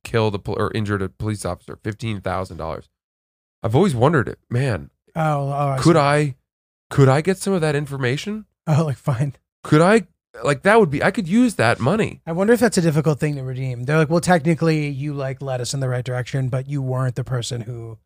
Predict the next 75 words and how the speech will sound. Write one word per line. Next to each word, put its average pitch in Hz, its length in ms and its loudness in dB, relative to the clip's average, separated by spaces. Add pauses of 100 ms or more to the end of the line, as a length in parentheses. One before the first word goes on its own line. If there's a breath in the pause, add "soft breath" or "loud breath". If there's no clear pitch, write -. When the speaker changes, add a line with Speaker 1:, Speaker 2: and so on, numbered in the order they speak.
(160)
Speaker 2:
put 139 120 -6
the 143 80 -4
nail 139 180 -4
in 131 60 -6
the 131 80 -6
coffin. 139 400 0
Therefore, 131 400 -2
you're 127 100 -6
not 120 160 -8
entitled 117 340 -8
to 123 80 -14
any 127 140 -12
of 151 60 -16
the - 60 -14
money." - 220 -10
Speaker 1:
Right. 107 600 4
Speaker 2:
And, - 60 -4
Speaker 1:
We 120 80 6
Speaker 2:
like, 120 80 6
Speaker 1:
would 127 80 8
have 113 80 6
Speaker 2:
you - 60 2
should, - 20 4
Speaker 1:
gotten 110 260 6
Speaker 2:
you 107 60 4
Speaker 1:
him. 101 60 4
Speaker 2:
should 185 100 4
have 180 80 6
read 175 160 6
the 165 80 2
fine 151 240 0
print, 139 240 0
dude. 120 280 -6
Speaker 1:
We 113 140 2
would 107 160 2
have 101 80 -4
gotten 98 320 0
him 95 200 -2
Speaker 2:
On - 40 -4
Speaker 1:
without 95 280 0
Speaker 2:
the - 40 2
bumper 95 140 0
Speaker 1:
you. 90 60 0
Speaker 2:
sticker. 117 440 -6 (100)
Yeah. 135 360 -6
<laughs> - 80 -8
Speaker 1:
Yeah. 107 360 2
Or 127 280 6
if 117 120 2
someone 127 320 4
told 123 300 4
it 110 100 -8
to 120 120 -6
me 117 320 2
and 107 100 -2
then 104 80 0
I 107 160 2
told 110 300 0
it 104 120 -2
to 110 80 -4
the 98 120 -4
police, 107 640 -2
does - 200 -14
he 117 140 -6
get 107 140 -2
half 104 220 0
the 107 100 -6
money? 101 440 -2
I 110 120 0
don't, 107 200 -2 (800 soft breath)
I've 127 140 4
always 160 260 6
wanted 131 280 2
to 113 100 -4
redeem 104 540 -4